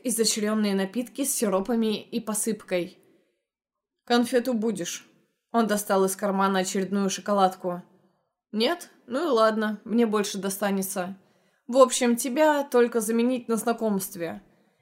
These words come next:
Я бы перенёс, но таких людей лучше лишний раз не беспокоить.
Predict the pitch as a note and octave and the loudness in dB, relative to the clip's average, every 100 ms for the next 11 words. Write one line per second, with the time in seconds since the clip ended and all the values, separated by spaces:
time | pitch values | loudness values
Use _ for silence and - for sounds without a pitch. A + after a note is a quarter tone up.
0 | - B3 B3 A#3 A3+ B3+ C#4 C#4+ B3 A3 | 0 2 4 2 0 0 2 2 0 -2
1 | G3 G3+ G#3+ A#3 A3+ G#3 C4 A3+ A3 - | -2 -2 -4 -2 -2 0 2 2 0 -4
2 | A3 A3 - G#3+ G#3 G#3+ A3 G3+ G3+ - | -4 -4 -2 0 0 -2 -2 -2 -4 -4
3 | A3+ G#3+ F#3 E3 - | -2 0 0 0 -6